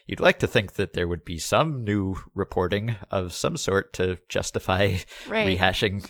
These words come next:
Speaker 1: these things that we've already talked about to such a great extent.
Speaker 2: Right. I think that's part of why I'm sort of iffy on it also, 'cause I think the work that,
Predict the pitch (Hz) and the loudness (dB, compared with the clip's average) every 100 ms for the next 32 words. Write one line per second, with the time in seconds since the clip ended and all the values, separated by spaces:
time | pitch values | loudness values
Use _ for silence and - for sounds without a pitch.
0 | - 120 107 - 117 104 - 104 - 95 | -8 -4 -2 2 0 2 2 2 2 -2
1 | 90 87 92 92 90 87 90 90 85 90 | -2 -2 0 0 -2 0 -2 -2 -4 -2
2 | 87 - - 87 87 - - 95 - - | -2 -4 -2 -2 -2 -6 -4 -4 -4 -4
3 | 95 104 - 101 92 _ _ _ - 233 | -4 -4 -2 -4 -4 _ _ _ 0 2
4 | 214 202 - 254 262 302 214 - - - | 4 2 2 0 0 -2 -2 -2 -6 -2
5 | 202 196 185 180 180 175 175 175 - 170 | 2 2 2 2 2 2 0 -2 -2 0
6 | 175 175 - - - - 190 196 180 170 | 0 0 -6 -14 -12 -8 -6 -4 -4 -2
7 | - 190 190 190 185 - 190 185 190 165 | 0 0 0 -2 -2 -2 -4 -4 -4 -8
8 | - 180 185 180 - - 170 170 - | -6 -2 0 -2 -4 -4 -2 -2 -6